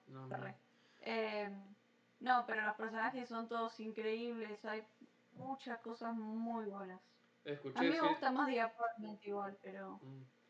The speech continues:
Speaker 1: Escuché decir que hay algo similar en Babylon, la nueva peli de Chazelle, así que estoy re manija. Aunque no vi Sunset
Speaker 2: Oh,
Speaker 1: Boulevard
Speaker 2: este
Speaker 1: tampoco, pero
Speaker 2: Falta muy poco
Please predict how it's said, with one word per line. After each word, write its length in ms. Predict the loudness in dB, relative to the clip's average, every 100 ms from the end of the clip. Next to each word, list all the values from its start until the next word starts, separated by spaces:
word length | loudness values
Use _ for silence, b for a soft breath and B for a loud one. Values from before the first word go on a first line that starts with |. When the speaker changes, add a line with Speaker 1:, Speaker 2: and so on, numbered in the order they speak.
| _ _ _ _ -10 -8
Speaker 1:
Escuché 360 | -6 -6 0
decir 340 | 0 0 -6 0
que 80 |
hay 120 | 2 4
algo 240 | 4 0
similar 400 | -2 -4 0 0
en 340 | 0 -4 -6 0
Babylon, 720 | 2 4 0 -4 -8 -8 -8
la 120 | -8
nueva 220 | -4 -4
peli 200 | -4 -6
de 300 | -6 -8 -10
Chazelle, 540 | -12 -14 -14 -10 -10 -12
así 180 | -16 -14
que 100 | -14
estoy 200 | -12 -12
re 120 | -12
manija. 280 | -12 -14 -16 -20 _ -20 -20 -20 -20 _ _ _ _ _ _ -10
Aunque 300 | -8 -6 -4
no 120 | -2
vi 100 | -2
Sunset 280 | -2 0 0
Speaker 2:
Oh, 40 | -2
Speaker 1:
Boulevard 340 | -6 -6 -6
Speaker 2:
este 100 | -8
Speaker 1:
tampoco, 360 | -10 -10 -12 -14
pero 180 | -16 -18 -20 _ _ _ _ _ _ -16
Speaker 2:
Falta 340 | -12 4 6
muy 360 | 6 4 2 0
poco 580 | 0 0 0 -2 -8